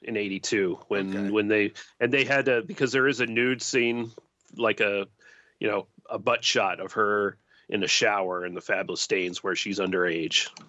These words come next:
Speaker 2: Ah. Yeah, I did, I did not know she was underage in that movie.
Speaker 1: Yeah.
Speaker 2: I still have fond memories of Six Pack quite a bit, you know.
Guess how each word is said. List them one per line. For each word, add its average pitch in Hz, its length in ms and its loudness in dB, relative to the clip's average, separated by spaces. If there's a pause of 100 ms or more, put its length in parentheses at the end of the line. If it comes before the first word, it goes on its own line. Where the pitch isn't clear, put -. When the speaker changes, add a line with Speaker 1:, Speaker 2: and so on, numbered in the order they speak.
(180)
Speaker 2:
Ah. 127 680 -4 (640)
Yeah, 107 100 2
I 110 80 0
did, 110 100 0
I 110 80 2
did 120 120 -2
not 110 140 2
know 117 120 0
she 120 140 -4
was 110 100 -4
underage 101 420 0
in 104 120 -2
that 95 140 -2
movie. 95 360 -6 (1700)
Speaker 1:
Yeah. 80 260 0 (300)
Speaker 2:
I 135 60 -8
still 143 280 -8
have 127 120 -10
fond 131 280 -4
memories 127 300 -8
of 107 120 -14
Six - 300 -8
Pack 101 300 0 (100)
quite 117 220 -2
a 107 60 -2
bit, 101 380 -6 (300)
you 110 120 -8
know. 101 260 -6